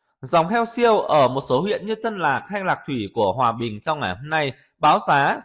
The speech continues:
sáu mươi bảy nghìn đồng. Trong khi đó, các địa phương ở khu vực Trung Du như khu vực Thái Nguyên có mức giá sáu tám cho đến sáu mươi chín nghìn đồng trên một ki-lô-gam.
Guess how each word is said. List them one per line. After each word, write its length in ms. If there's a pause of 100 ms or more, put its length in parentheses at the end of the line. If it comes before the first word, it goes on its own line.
sáu 100
mươi 140
bảy 200
nghìn 220
đồng. 240 (680)
Trong 180
khi 80
đó, 200
các 220
địa 200
phương 260
ở 280
khu 200
vực 200
Trung 160
Du 340
như 120
khu 220
vực 100
Thái 180
Nguyên 360 (300)
có 300
mức 160 (100)
giá 240 (100)
sáu 180
tám 340
cho 260
đến 300
sáu 160
mươi 180
chín 260
nghìn 180
đồng 280
trên 180
một 120
ki-lô-gam. 480